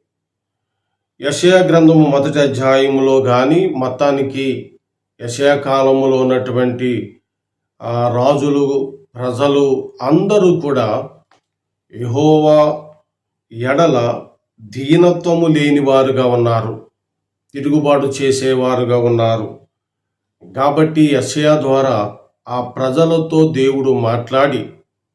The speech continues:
వారికి సరైన వర్తమానాన్ని ఇస్తూ ఉన్నాడు. మన ప్రభు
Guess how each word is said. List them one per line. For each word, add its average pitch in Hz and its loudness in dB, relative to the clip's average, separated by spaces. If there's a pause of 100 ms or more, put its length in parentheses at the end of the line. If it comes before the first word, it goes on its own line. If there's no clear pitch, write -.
(420)
వారికి 143 -2
సరైన 170 0
వర్తమానాన్ని 131 0 (440)
ఇస్తూ 127 -8
ఉన్నాడు. 117 -2 (260)
మన 135 -2
ప్రభు 143 -2